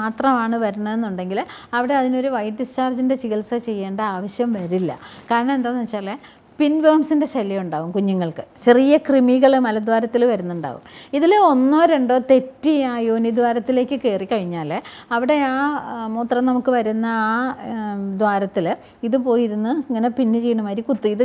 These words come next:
അറിയാമല്ലോ, മലദ്വാരത്തിൽ വന്ന് കടിക്കണ മാതിരി തന്നെ ഇത് അവിടെ പിൻ ചെയ്യണ മാതിരി കുത്തും. അപ്പോൾ യോനിയിൽ എന്ത് reaction വന്നാലും അതിൻ്റെ ഒരു ആക്ഷനായിട്ട് അവിടെ ഒരു ജലസ്രാവം ഉണ്ടാവും.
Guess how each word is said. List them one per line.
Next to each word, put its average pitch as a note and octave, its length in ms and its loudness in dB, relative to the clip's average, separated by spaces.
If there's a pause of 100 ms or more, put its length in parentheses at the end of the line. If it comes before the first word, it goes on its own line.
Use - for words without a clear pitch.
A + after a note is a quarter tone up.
(140)
അറിയാമല്ലോ, C4+ 420 4
മലദ്വാരത്തിൽ A#3+ 540 0
വന്ന് B3+ 200 -2
കടിക്കണ A#3 260 -2
മാതിരി A3+ 260 -4
തന്നെ A3 180 -6
ഇത് A#3 120 -4
അവിടെ G#3+ 140 -4 (140)
പിൻ G#3+ 240 -4
ചെയ്യണ A3 140 -2
മാതിരി G3+ 200 -6
കുത്തും. F#3 320 -8 (320)
അപ്പോൾ C4 260 2 (200)
യോനിയിൽ F4+ 440 4 (200)
എന്ത് C4+ 340 2 (360)
reaction B3 500 0
വന്നാലും A3 440 -2 (100)
അതിൻ്റെ D4+ 420 2 (120)
ഒരു C4+ 200 0 (240)
ആക്ഷനായിട്ട് A3+ 540 -6
അവിടെ A3+ 220 -2 (120)
ഒരു A3 100 -2 (100)
ജലസ്രാവം G#3 600 -2 (180)
ഉണ്ടാവും. D3+ 460 -8